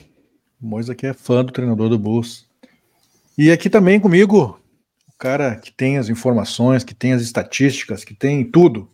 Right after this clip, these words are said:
manja tudo de N B A. Vicente,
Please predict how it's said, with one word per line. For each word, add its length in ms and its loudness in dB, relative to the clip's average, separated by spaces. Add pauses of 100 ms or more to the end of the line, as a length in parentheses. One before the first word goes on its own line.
(420)
manja 300 0
tudo 440 2
de 400 -6 (160)
N 200 0
B 400 -2
A. 720 -20 (300)
Vicente, 600 0